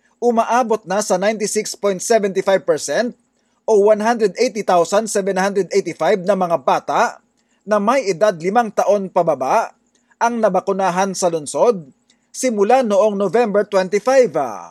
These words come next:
Nasa one hundred eighty-six thousand eight hundred sixty-four na mga sanggol at bata ang target na mabakunahan sa lungsod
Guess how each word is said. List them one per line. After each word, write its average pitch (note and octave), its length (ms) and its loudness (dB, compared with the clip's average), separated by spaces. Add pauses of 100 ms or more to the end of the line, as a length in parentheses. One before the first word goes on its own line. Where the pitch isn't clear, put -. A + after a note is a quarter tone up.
(520)
Nasa A#3 320 0
one A3+ 160 2
hundred A#3 400 -2
eighty-six G#3+ 480 -2
thousand F#3+ 480 0
eight G#3 160 -2
hundred G3 320 0
sixty-four G3+ 560 -2
na G#3 160 0
mga G3 240 -2
sanggol F#3 320 0
at G3 240 2
bata D3+ 560 -2 (480)
ang G3 160 -4
target G3 480 0
na A3 160 -2
mabakunahan F#3 720 0
sa F#3+ 160 0
lungsod E3+ 560 -2